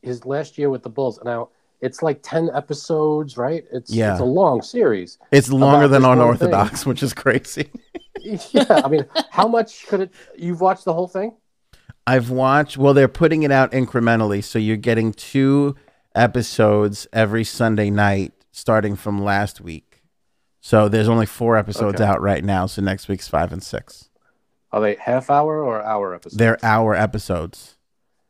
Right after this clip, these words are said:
Speaker 2: But,
Speaker 1: How
Speaker 2: and
Speaker 1: could they? I mean, I don't, can't imagine what they're talking about.
Speaker 2: I, <laughs> I know. They're
Speaker 1: <laughs>
Speaker 2: hour episodes,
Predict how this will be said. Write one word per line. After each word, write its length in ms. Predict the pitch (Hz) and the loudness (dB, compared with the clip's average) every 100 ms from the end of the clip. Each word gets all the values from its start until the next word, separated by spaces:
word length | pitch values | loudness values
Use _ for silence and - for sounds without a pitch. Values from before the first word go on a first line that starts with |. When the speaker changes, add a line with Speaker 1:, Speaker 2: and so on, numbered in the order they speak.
| _ - | _ -6
Speaker 2:
But, 340 | 123 139 143 - | 0 0 0 0
Speaker 1:
How 60 | 143 | 2
Speaker 2:
and 240 | 143 131 | 2 0
Speaker 1:
could 180 | - - | -4 -8
they? 220 | 107 110 120 | -12 -12 -8
I 40 | 120 | -8
mean, 200 | 123 113 | -6 -6
I 80 | 151 | -6
don't, 140 | 175 | -6
can't 200 | - 160 | -4 -4
imagine 260 | 147 135 143 | -2 -2 0
what 100 | 143 | 0
they're 120 | 147 | 0
talking 340 | 190 202 139 | 2 0 0
about. 300 | 101 85 - _ 113 | -6 -8 -14 _ -2
Speaker 2:
I, 240 | 117 - 494 587 605 659 719 | 2 2 0 -4 -6 -6 -6
<laughs> 260 | 855 - | -6 -2
I 100 | 185 | 0
know. 240 | 170 175 139 - - | 2 0 -2 -6 -2
They're 280 | 139 143 - | 4 4 4
Speaker 1:
<laughs> 60 | - | 2
Speaker 2:
hour 300 | 123 143 151 | 4 4 6
episodes, 880 | 139 135 139 - 110 107 107 104 | 4 4 0 2 4 4 2 -2